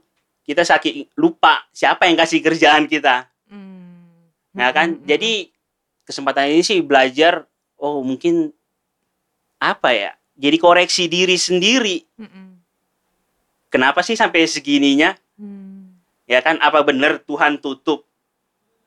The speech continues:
Speaker 1: pintu rezeki itu kan? Tutup
Speaker 2: Hmm.
Speaker 1: berkat itu?
Speaker 2: Hmm.
Speaker 1: Ternyata enggak, kita yang tutup sendiri.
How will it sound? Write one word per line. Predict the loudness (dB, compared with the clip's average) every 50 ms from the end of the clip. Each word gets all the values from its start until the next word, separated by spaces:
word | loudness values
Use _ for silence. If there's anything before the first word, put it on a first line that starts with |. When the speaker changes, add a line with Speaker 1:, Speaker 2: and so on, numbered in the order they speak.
| _ _ _ _ _
Speaker 1:
pintu | -4 -4 -4 -2 -2 -2 -2
rezeki | -2 -2 -2 -2 -2 -2 0 0 -2 -2
itu | 0 0 0 2
kan? | 2 2 0 0 -4 _ _ _ _ _ _ _ _ _
Tutup | -6 -4 -4 -2 -2 -4 -2
Speaker 2:
Hmm. | 0
Speaker 1:
berkat | 0 0 0 2 0 0 0 0
itu? | -4 -10 -6 _ -2 -4 -4 -4 _ _ _ _
Speaker 2:
Hmm. | -20 -20 -20 -20 -20 -20 -20 -20 -20 -20 _ _
Speaker 1:
Ternyata | _ -4 -2 0 2 2 0 0 -2 -6 -14 _ _ _ _ _ _ _ _ -4
enggak, | -2 0 0 2 4 4 4 2 0 -2
kita | -2 0 2 4
yang | 4 4 2 2
tutup | 0 2 4 4 2
sendiri. | 4 0 -2 0 0 0 0 0 0 0 0 -2 -4